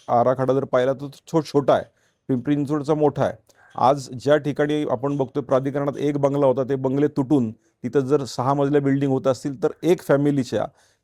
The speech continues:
त्या ठिकाणी आज सहा फॅमिली झाल्यात, सहाच्या बारा झाल्यात, अठरा झाल्यात. त्यामुळं पाण्याचा तुट-, तुटवडा आणि रस्ते आहे तसेच राहिलेत. त्यामुळे येणाऱ्या काळामध्ये शंभर टक्के हा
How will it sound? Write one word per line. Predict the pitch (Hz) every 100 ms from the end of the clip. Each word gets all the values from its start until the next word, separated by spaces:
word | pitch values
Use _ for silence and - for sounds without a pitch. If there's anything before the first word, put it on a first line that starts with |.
| -
त्या | 151
ठिकाणी | 147 131 147
आज | 147 147 127 - -
सहा | - 143
फॅमिली | 156 143 131 123
झाल्यात, | 113 101 95 98 _ _ -
सहाच्या | 135 127 127 156
बारा | 135 135 156
झाल्यात, | 151 123 135
अठरा | 127 127 151
झाल्यात. | 131 101 92 _ _ _ -
त्यामुळं | 135 156 185 - _ -
पाण्याचा | 127 143 151 165
तुट-, | 151 143 151 120
तुटवडा | 143 131 156 160
आणि | 151 156
रस्ते | 143 135 - 165
आहे | 127 147 160
तसेच | 156 151
राहिलेत. | 120 107 123 _ _ _ -
त्यामुळे | 143 165
येणाऱ्या | 143 143 156 156
काळामध्ये | 151 156 156 165
शंभर | 147 147 151
टक्के | 147 147 156
हा | 139 143